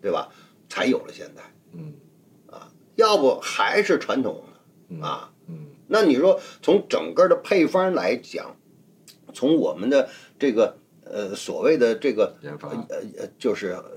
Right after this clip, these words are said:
Speaker 1: 有，有没有添加来讲，这我是能看得到的，因为我全程的配方了解。那么没有任何的基础的改变。
Speaker 2: 嗯，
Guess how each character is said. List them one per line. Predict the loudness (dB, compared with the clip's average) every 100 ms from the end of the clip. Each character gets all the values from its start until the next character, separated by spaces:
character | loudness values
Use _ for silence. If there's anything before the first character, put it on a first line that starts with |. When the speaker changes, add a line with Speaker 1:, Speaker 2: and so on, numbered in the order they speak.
| -20 -12
Speaker 1:
有， | -8 -8 -8 -12
有 | -12 -8
没 | -4
有 | -2 -2
添 | -2 0
加 | 0 0
来 | -2
讲， | -4
这 | -4 -4
我 | -4 -12
是 | -10 -10
能 | -10
看 | -12 -12 -12
得 | -14
到 | -20 -20
的， | -20 -6
因 | -4
为 | -4
我 | -6 -10 -14 _ -14
全 | -12 -8
程 | -8
的 | -8
配 | -8 -8
方 | -6 -8
了 | -10
解。 | -14 -20 _ -20 -20 -20 _ _ _ _
那 | -4
么 | -4 2
没 | 6 6
有 | 6
任 | 8 8 6
何 | 0 -4
的 | -4
基 | -6 -12
础 | -12 -16
的 | -18
改 | -18 -20 -20
变。 | -20 -20
Speaker 2:
嗯， | -20 -20